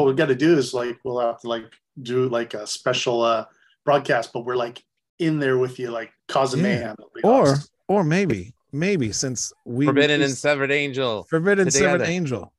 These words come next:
Speaker 2: together. May second, this album was released. Severed Angel dot bandcamp dot com. Go get your copy, and maybe we can get a Nivian, uh, and Severed Angel show going on, or a Skinner show going on.
Speaker 1: Huh?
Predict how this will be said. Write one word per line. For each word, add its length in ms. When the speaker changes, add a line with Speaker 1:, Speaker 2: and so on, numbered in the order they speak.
Speaker 2:
together. 420
May 200
second, 340
this 160
album 200
was 160
released. 440
Severed 240
Angel 200
dot 200
bandcamp 340
dot 160
com. 220
Go 80
get 160
your 80
copy, 400
and 140
maybe 240
we 120
can 80
get 120
a 40
Nivian, 560
uh, 320
and 140
Severed 240
Angel 180
show 220
going 240
on, 80
or 160
a 40
Skinner 300
show 180
going 280
on. 100
Speaker 1:
Huh? 140